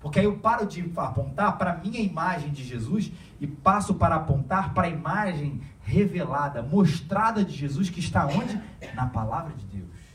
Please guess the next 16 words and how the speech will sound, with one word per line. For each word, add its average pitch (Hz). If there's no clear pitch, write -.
E -
não 151
naquilo 147
que -
eu 110
acho -
que -
ele 113
faria. 90
Porque -
eu 208
mesmo 165
posso 160
ter 151
mil 185
imagens 139